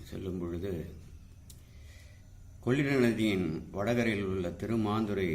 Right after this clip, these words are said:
திருத்தலத்தை வணங்கி, அதனின் மே-, மேற்காக திருப்பாச்சிராச்சிராமம் என்ற திருத்தலத்தை அடைகிறார். இந்த திருத்தலம் கொள்ளிட வ-, நதியின் வடகரையிலே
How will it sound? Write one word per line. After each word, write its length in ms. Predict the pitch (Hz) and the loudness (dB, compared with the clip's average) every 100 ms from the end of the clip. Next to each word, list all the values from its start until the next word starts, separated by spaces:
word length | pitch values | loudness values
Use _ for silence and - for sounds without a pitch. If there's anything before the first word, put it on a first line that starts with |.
| 78 | -2
திருத்தலத்தை 640 | 85 98 95 90 87 87 | -4 -4 -2 -4 -2 -4
வணங்கி, 480 | 80 82 85 90 92 78 64 - - - - - - | -2 -2 -2 -2 -2 -4 -8 -14 -16 -16 -16 -18 -12
அதனின் 420 | 82 110 117 110 101 | -4 2 2 4 2
மே-, 400 | 98 98 95 92 | 0 0 0 -2
மேற்காக 640 | 85 95 98 98 92 80 95 90 71 - - - - - | -2 -4 -2 -2 0 0 -2 -2 -4 -10 -14 -16 -18 -10
திருப்பாச்சிராச்சிராமம் 1500 | 98 120 120 107 101 107 98 92 87 - 90 87 82 80 73 | -4 -2 0 -2 -2 -4 -4 -4 -4 -6 -4 -2 -2 -2 -4
என்ற 260 | 78 78 80 76 76 - - - - - - | -6 -6 -4 -6 -8 -12 -16 -16 -18 -20 -16
திருத்தலத்தை 540 | - 101 101 95 82 85 | -8 -6 -2 -2 -2 -2
அடைகிறார். 500 | 80 78 78 87 - - - - - - - - - - | -2 -2 -2 -4 -6 -12 -16 -18 -16 -16 -16 -18 -18 -2
இந்த 220 | 113 117 | 2 2
திருத்தலம் 640 | 120 127 - 135 123 131 90 78 - - - - - - - - | 2 0 2 4 6 6 2 -2 -10 -14 -16 -18 -18 -18 -20 -6
கொள்ளிட 340 | 107 127 120 | 0 4 4
வ-, 260 | 104 101 92 | 4 2 2
நதியின் 380 | 95 95 92 85 | 0 0 0 0
வடகரையிலே 640 | 92 101 107 95 95 107 | 0 0 0 2 2 2